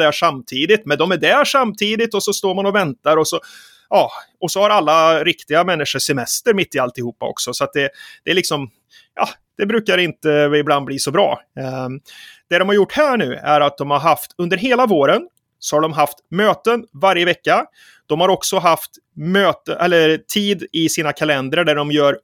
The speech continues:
planering inför det här. Och de har också planering för höststoppet. Och de har också lagt in tid i sina kalendrar, det här är chefer vi pratar om, med budget och budgetarbete. Så att när jag träffade de här, de går ett ledarskapsprogram för mig, när jag träffade de här i,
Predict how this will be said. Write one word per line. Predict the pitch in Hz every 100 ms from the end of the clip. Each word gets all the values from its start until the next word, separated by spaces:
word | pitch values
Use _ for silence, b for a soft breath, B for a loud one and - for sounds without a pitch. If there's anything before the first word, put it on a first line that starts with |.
| _ _ _ -
planering | 170 170 165 220 220
inför | 214
det | 208
här. | 196 240 302 b b -
Och | 160
de | 180
har | 196
också | 170 - 160
planering | 151 170 170 143 143 139
för | 143
höststoppet. | 127 - - 131 - - 175
Och | - 151
de | 151
har | 170
också | 165 - - 143 143 -
lagt | 147 156 151
in | 139 131
tid | - 170 160
i | - 147
sina | 147 135
kalendrar, | - 135
det | 139
här | 180
är |
chefer | 170 165 131 160
vi | 156
pratar | 131 -
om, | 127 156 b b b
med | 151 160 156 151 - - _ _ - 135
budget | 180 170 220 - 135
och |
budgetarbete. | 180 135 135 127 143 151 - 120 _ _ b b b
Så | -
att | 175 - _ -
när | 170
jag | 185 214
träffade | 247 - 165 156
de | 160
här, | 147 135
de | 139
går | 151
ett | 147
ledarskapsprogram | 143 131 - 123 - 156 175
för | 143
mig, | 131
när | 143
jag | 196
träffade | 214 -
de | 202
här | 208 156 143 147
i, | 139 135 135